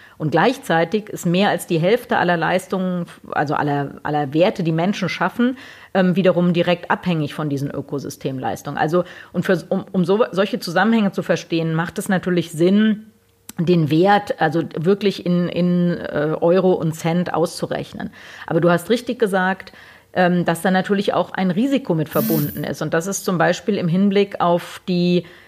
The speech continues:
ähm, auf den Besitz oder die Käuflichkeit von Produkten.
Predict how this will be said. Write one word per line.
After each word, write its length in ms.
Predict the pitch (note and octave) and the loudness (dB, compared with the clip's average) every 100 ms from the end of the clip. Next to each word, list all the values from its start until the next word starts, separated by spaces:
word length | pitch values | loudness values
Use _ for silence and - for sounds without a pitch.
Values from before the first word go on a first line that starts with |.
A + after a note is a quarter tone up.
| - - | -20 0
ähm, 460 | F3+ E3 E3 E3 D#3+ - | 2 2 2 0 -4 -6
auf 140 | F3 | -4
den 160 | G3 E3+ | 2 2
Besitz 480 | D#3 F3+ A#3+ - | 4 2 2 -4
oder 180 | - F3 | 0 0
die 120 | D#3 | 0
Käuflichkeit 760 | C#3 F#3+ G#3+ - G#3 - D#3 D3 | -2 2 2 2 -4 -2 -4 -4
von 220 | - D3 | -4 -8
Produkten. 580 | - D3 C#3+ - - - | -4 -4 -4 -8 -12 -12